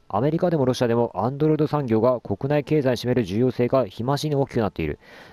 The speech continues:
だがこれは単にジーディーピーだけの問題ではない。シリウムの余剰備蓄があれば、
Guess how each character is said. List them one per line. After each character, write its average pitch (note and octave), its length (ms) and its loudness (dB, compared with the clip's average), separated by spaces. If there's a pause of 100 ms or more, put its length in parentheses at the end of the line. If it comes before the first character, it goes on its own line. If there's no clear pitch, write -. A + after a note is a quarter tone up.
だ B2 100 0
が D3 120 2
こ C3 120 -2
れ C3+ 60 2
は C#3 80 2
単 C#3+ 120 -2
に A#2+ 120 -2
ジ A2 160 0
ー - 20 2
デ D#3 100 0
ィ - 40 2
ー - 40 -2
ピ E3+ 100 0
ー - 20 -2
だ D3 120 2
け C#3 60 -2
の C3 80 -2
問 A#2+ 200 0
題 B2 100 4
で B2+ 80 4
は G2+ 60 2
な E2+ 120 0
い。 D2+ 140 -10
シ - 240 -4
リ F3+ 100 6
ウ D#3 40 2
ム C3 60 -2
の C3 240 0
余 F#2 320 -2
剰 D#3 460 2 (240)
備 B2+ 120 -6
蓄 - 280 -2
が F#2 100 4
あ F2+ 60 2
れ F2 80 0
ば、 A2 160 2